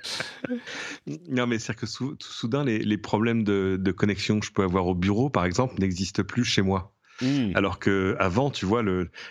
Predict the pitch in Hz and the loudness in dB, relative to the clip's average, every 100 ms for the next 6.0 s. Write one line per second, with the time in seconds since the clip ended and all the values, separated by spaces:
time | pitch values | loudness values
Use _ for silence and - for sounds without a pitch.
0 | - 98 92 98 95 113 104 95 90 - | -4 -2 0 0 2 2 2 0 0 -2
1 | 98 95 90 123 180 - - 95 90 98 | 0 2 2 0 -2 0 0 0 0 -4
2 | - 147 143 - 90 90 85 - - 87 | -2 -2 0 0 0 0 0 -2 0 2
3 | 85 95 98 92 92 92 - 165 131 - | 4 4 2 2 0 0 2 2 2 0
4 | 87 80 - 131 123 95 85 90 90 87 | 0 0 0 2 2 2 0 0 0 -2
5 | - - 90 92 92 92 92 95 107 | -4 -4 -2 -2 0 2 2 2 0